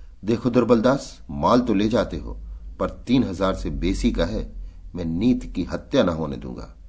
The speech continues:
कुबेरदास बोले, अजी तो घर में ही तो है, कहीं बाहर तो नहीं गया।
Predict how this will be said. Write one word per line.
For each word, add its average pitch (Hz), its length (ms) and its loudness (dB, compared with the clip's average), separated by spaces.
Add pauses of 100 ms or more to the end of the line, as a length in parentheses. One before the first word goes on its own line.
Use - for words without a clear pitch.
(600)
कुबेरदास 73 600 -6
बोले, - 380 -12 (440)
अजी 98 200 0
तो 143 120 0
घर 92 240 -2
में 95 160 0
ही 131 140 2
तो 151 140 2
है, 98 300 0 (480)
कहीं 85 240 -4
बाहर 76 260 -2
तो 180 120 -4
नहीं 85 220 -2
गया। 98 200 -4